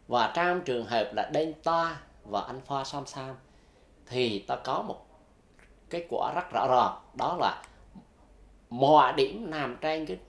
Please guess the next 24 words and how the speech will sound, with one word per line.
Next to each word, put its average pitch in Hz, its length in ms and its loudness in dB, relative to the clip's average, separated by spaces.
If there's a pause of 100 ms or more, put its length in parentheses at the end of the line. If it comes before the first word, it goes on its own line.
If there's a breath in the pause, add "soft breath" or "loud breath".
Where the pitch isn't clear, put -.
(300)
đường 127 260 2
thẳng 110 280 -12
delta 135 480 0 (920)
thì 117 440 -2
khoảng 135 320 -4
cách 233 220 -4 (1400)
từ 131 480 4
điểm 127 200 -2
đó 170 340 -4
đến 220 380 -4 (100)
mặt 123 360 -8
phẳng 104 300 -6 (100)
alpha 113 460 -8 (300)
là 101 180 -2
đều 110 260 2
bằng - 200 -8
nhau. 95 140 -8 (920)
Việc 107 220 -8
này 92 140 -4
em 104 180 -8
chứng 135 200 -8
minh 110 120 -8
rõ 104 160 -4
ràng, 98 220 -6